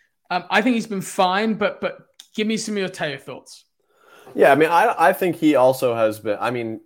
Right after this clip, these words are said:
Speaker 2: the last couple games have probably brought down the, uh, the excitement that people may have had ra-, about Theo Maledon, but I, I think he's been pretty good,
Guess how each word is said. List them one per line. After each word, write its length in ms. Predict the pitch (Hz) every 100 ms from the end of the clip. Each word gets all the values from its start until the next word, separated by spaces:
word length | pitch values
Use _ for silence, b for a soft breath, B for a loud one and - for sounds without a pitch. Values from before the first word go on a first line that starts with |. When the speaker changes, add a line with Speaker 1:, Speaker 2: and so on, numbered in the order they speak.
| _ _
Speaker 2:
the 160 | 117 131
last 320 | 151 151 -
couple 240 | 147 123 104
games 360 | 107 95 92
have 340 | 95 90 87 - _ _ _ _ _ _ _
probably 420 | - 110 92 87
brought 360 | 92 101 90 85
down 320 | 90 87 85
the, 180 | 87 87
uh, 320 | 80 80 82
the 160 | 82 87
excitement 600 | 82 - 98 92 85 85
that 260 | 87 85 -
people 320 | 95 92 82
may 160 | 87
have 160 | 85 82
had 200 | 87 85
ra-, 220 | 82 82 82
about 340 | 80 78 -
Theo 180 | 90 82
Maledon, 480 | 82 82 78 78 78
but 60 |
I, 340 | 95 151 131 135
I 40 |
think 200 | 202 196
he's 160 | 185 139
been 160 | 135
pretty 240 | 117 123 104
good, 340 | 101 98 85